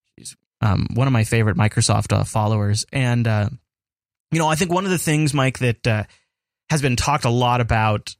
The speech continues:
with, uh, some of these most recent announcements, and I'm including, like, Office for the iPad and now the open sourcing of a lot of the dot net platform. Um, a lot of people are saying, "Oh, it's Satya Nadella." In fact, uh, th-, over,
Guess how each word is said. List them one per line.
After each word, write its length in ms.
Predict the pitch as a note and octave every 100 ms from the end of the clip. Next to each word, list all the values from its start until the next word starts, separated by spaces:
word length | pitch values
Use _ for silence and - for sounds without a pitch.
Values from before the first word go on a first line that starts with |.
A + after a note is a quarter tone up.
| -
with, 260 | C3+ B2+ -
uh, 220 | C3 A#2+ A2+
some 180 | D3
of 60 | C3+
these 100 | B2+
most 220 | C3 B2
recent 280 | C3+ A#2+ B2+
announcements, 420 | A#2 A#2 G#2+ A#2+ A#2
and 80 |
I'm 140 | A#2+ B2+
including, 420 | B2 - B2+ B2
like, 160 | G#2+ -
Office 340 | A#2 A2+ - -
for 100 | A#2+
the 120 | G#2
iPad 580 | G#2+ G#2+ - A2 G#2+ G#2+ -
and 360 | A#2 A2+ A#2 -
now 440 | - C#3 B2 B2 A#2
the 220 | A#2+ A#2 - -
open 280 | - B2+ B2+
sourcing 520 | A#2 A2+ A2+ A#2+ A#2
of 100 | A2
a 40 | A2
lot 200 | A2 A2
of 80 | G#2+
the 60 |
dot 260 | A2 G#2+ A#2
net 180 | A2+ -
platform. 500 | A2 - A2 G#2 G2+ - _ _ _ -
Um, 420 | A#2+ A2+ G#2+ G2+ - _ _ _ _ _ -
a 100 | D3
lot 160 | D#3+ A3+
of 60 |
people 200 | A3+ F#3+
are 60 | D3+
saying, 220 | E3 D3
"Oh, 160 | D3+ E3
it's 120 | B2+
Satya 360 | - C#3 D3
Nadella." 380 | B2 A2+ F2 - - _ _ _ _ _
In 200 | C3 C3+
fact, 260 | B2+ C#3+ C3 -
uh, 160 | C3+
th-, 140 | A#2 C3
over, 480 | D#3+ E3 D3+ C3 B2+